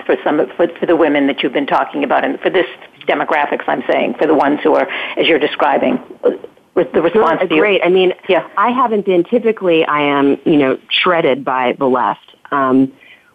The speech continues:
Speaker 2: when I will say anything about feminism or, um,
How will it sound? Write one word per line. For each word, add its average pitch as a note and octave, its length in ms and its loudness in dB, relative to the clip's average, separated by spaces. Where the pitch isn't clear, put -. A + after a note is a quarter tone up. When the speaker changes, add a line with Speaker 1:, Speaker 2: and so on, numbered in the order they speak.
Speaker 2:
when D3 180 2
I C3 300 0
will C#3 200 0
say C#3 140 0
anything C3 320 0
about B2+ 260 -4
feminism B2+ 640 0
or, A#2 300 -2
um, B2 320 -2